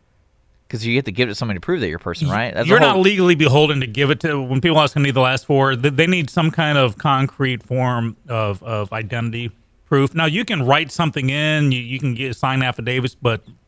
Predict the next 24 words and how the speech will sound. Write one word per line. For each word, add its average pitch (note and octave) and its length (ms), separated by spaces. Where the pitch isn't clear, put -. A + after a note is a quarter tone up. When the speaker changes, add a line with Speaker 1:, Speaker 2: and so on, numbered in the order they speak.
Speaker 2:
for C3 140
instance, D3 680
the, B2 120
the A2+ 160
last B2 240
four B2 100
of A2+ 60
your A2 80
social A2 380
tends B2 220
to - 80
be G#2+ 160
the F#2+ 260
accepted C3 400
norm. A2+ 260
But C#3 120
seriously, D3 360
my A#2+ 100
dad, C3 360
and F3 80
he's D#3 380
like, C#3+ 340
uh, B2 320
he B2 300